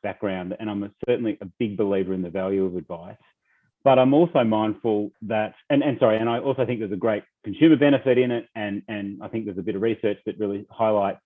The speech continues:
that there's a big increase in demand for advice.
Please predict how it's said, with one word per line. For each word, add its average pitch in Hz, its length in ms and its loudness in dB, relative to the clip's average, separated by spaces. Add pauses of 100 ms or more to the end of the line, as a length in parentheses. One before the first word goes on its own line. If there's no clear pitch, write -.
that 101 180 -4 (440)
there's 107 120 0
a 113 60 0
big 104 420 -2
increase 110 320 0
in 104 80 -4
demand 120 460 0 (100)
for 98 120 -4
advice. 85 400 -14